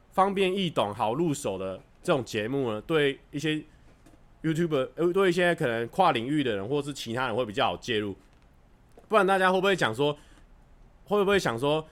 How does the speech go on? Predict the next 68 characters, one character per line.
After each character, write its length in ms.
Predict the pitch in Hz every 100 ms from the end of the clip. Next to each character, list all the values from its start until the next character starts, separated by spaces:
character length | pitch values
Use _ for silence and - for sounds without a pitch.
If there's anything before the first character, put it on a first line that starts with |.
| -
哎， 100 | 180
为 120 | 208
什 100 | 190
么 80 | 147
有 140 | 135
一 40 | 139
些 160 | 180
明 220 | 180 151 139
星 220 | 160 151
他 160 | 170
跟 180 | 165 165
他 160 | 160 160
合 160 | 127
作， 140 | 127 156
为 80 | 151
什 80 |
么 60 | 110
没 160 | 120 117
跟 120 | 135
他 200 | 143 135
合 120 | 113
作？ 300 | 104 131 98 - - -
问 120 | 208
题 80 | 175
是 140 | 170
就 200 | 185 185
是 100 | 180 160
跟 180 | 190
他 180 | 185 196
比 60 | 127
较 140 | 147
适 260 | 139 - 131
合， 180 | 90 76 - - - - - - _ - - -
或 120 | - 208
是 120 | 220
有 120 | 135
些 160 | 139 170
唱 280 | 175 175
歌 180 | 139 135
的 80 | 123
人， 160 | 90 - - - -
哎， 80 |
他 120 | 175 226
明 140 | 208
明 100 | 170
就 140 | 185
是， 260 | 170 185 151 - - - _ -
他 100 | 214
明 160 | 202
明 160 | 170 156
就 320 | 185 180 175 - - - -
为 120 | 190
什 60 | 156
么 80 |
不 80 | 120
去 120 | 151
跟 180 | 165 160
谁 180 | 151 110
合 160 | 113 101
作？ 180 | 147
为 80 | 160
什 100 | 139
么 80 | 127
去 40 |
参 240 | 143 147 131
加 220 | 127 123
这 140 | 131
个？ 200 | 120 98